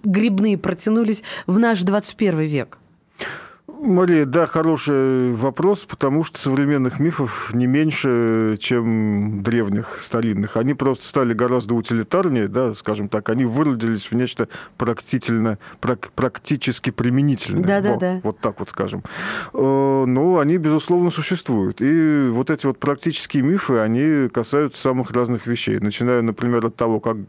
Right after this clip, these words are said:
Speaker 2: готовить грибы, или как отличать в процессе готовки съедобные от ядовитых, или что нужно делать в лесу, чтобы конкуренты не нашли, да. Вот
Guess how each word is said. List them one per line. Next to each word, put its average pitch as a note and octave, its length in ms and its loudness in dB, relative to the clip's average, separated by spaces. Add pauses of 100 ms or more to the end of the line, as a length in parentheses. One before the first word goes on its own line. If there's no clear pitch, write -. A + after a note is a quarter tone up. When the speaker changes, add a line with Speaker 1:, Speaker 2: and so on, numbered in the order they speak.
Speaker 2:
готовить C#3 560 0
грибы, B2+ 440 0 (280)
или G#2+ 160 0
как A2+ 220 -2
отличать A#2 460 0
в - 100 -12
процессе B2 460 -2
готовки A2 540 -2
съедобные A2 560 0
от G#2+ 100 -6
ядовитых, A2+ 640 -2
или G#2+ 160 0
что A#2 160 -4
нужно G#2+ 280 0
делать G#2+ 320 0
в G#2 60 -4
лесу, B2+ 420 -2 (260)
чтобы A2 600 0
конкуренты A2 600 -2
не A2 60 2
нашли, G#2 400 -2
да. C3 220 0
Вот B2+ 200 0